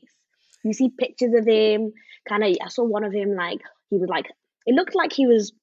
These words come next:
taking in the Qatar air to see how he was gonna win and how he was gonna do it.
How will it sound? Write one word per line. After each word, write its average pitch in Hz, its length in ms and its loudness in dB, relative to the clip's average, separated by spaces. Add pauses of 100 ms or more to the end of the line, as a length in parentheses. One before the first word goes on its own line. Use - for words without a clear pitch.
(260)
taking 226 280 -2
in 226 120 0
the 202 80 -2
Qatar 202 540 -6
air 185 400 -8 (420)
to - 120 -8
see 208 140 2
how 190 320 2
he 196 160 2
was 185 100 0
gonna 196 220 0
win 185 300 2
and 170 80 -6
how 190 220 -2
he 185 140 4
was 185 100 0
gonna 190 220 -4
do 180 220 -4
it. 180 240 -6